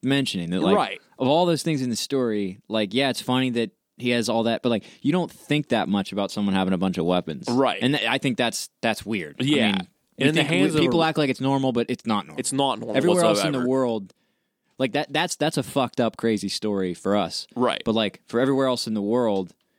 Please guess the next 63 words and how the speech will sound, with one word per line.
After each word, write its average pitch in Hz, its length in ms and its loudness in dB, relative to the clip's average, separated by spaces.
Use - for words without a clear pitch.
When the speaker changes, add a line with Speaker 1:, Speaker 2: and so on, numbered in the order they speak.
Speaker 1:
you 131 120 0
don't 160 80 2
even 131 180 0
need 139 160 0
the 113 60 0
house 110 280 0
fire 104 360 0
and 104 100 0
the 98 140 -2
aliens 101 480 0
and 92 100 -4
the 92 60 -4
<laughs> - 280 -2
burglary 180 760 0
and 151 220 0
whatever 151 320 0
the 127 60 0
fuck. - 460 -4
It's 170 120 2
already 160 380 2
a 127 60 2
fucking 120 340 -4
crazy 120 380 2
Speaker 2:
Yeah. 143 140 4
Speaker 1:
story. 107 280 2
The 104 140 -2
dude's 123 360 -2
house 123 340 -2
has 110 180 -2
all 107 120 2
that 101 140 0
stuff 101 320 -2
in 107 120 2
it. 78 120 -8
Speaker 2:
To 127 100 2
have, 151 260 2
like 151 280 0
Speaker 1:
Like, 147 160 0
we're 185 180 2
a 156 60 2
joke 117 600 -2
in 110 60 -4
the 196 80 2
Speaker 2:
Dude. 101 80 2
Speaker 1:
world 107 300 2
for 87 100 -8
that, 73 260 -8
Speaker 2:
Oh, 160 180 2
Speaker 1:
you 95 100 -4
know? 113 60 0
Speaker 2:
yeah. 98 200 -2
I 131 120 2
a 156 120 2
hundred 151 220 0
percent 135 300 -2
agree. 131 200 -2
Like, 117 140 0
I 135 140 0
have 135 160 0
no, 127 440 0
like, 110 140 -2
I 127 160 0
have 139 160 -2